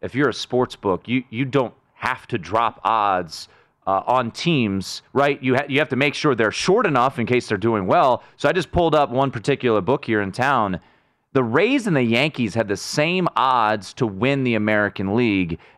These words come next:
and that might be some, some hesitation of just talent alone, but, uh, both were sitting there at plus five fifty. So I, I'm gonna go on a limb and say plus five fifty for a forty-one and thirty-six baseball team, nine games out of first place, probably isn't the best investment to make on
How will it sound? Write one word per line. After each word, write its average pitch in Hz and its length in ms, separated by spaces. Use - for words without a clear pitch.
and 107 300
that 175 100
might 160 180
be 147 100
some, 113 420
some 104 160
hesitation 127 680
of 101 60
just 90 240
talent 135 460
alone, 101 540
but, 98 280
uh, 101 120
both 160 340
were 214 80
sitting 170 320
there 139 100
at 113 140
plus 147 240
five 113 320
fifty. 117 380
So 135 140
I, 196 220
I'm 277 80
gonna 277 160
go 226 140
on 214 140
a 156 60
limb 151 280
and 131 100
say 120 540
plus 208 360
five 185 340
fifty 170 380
for 139 180
a 123 60
forty-one 165 540
and 131 120
thirty-six 151 540
baseball 139 420
team, 127 260
nine 127 300
games 123 260
out 123 140
of - 60
first 120 300
place, 110 340
probably 190 640
isn't 151 300
the 135 100
best 131 440
investment 117 560
to 113 80
make 110 320
on 95 240